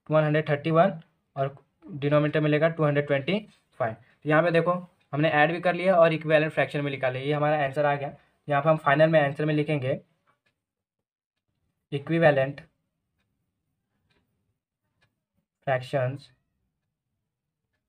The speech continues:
of thirteen upon forty five and twenty two upon seventy five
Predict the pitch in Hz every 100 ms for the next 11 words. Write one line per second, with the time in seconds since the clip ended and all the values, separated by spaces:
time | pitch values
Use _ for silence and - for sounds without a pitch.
0 | _ _ _ 139 127 123 143 - _ _
1 | _ _ _ _ _ _ _ _ _ _
2 | _ _ _ - 131 156 147 143 147 147
3 | 147 135 127 147 - 131 123 123 _ _
4 | _ _ _ _ _ _ _ 151 135 139
5 | 196 _ _ _ _ _ _ _ - 143
6 | 131 147 147 147 139 143 147 143 135 131
7 | 147 - - 127 123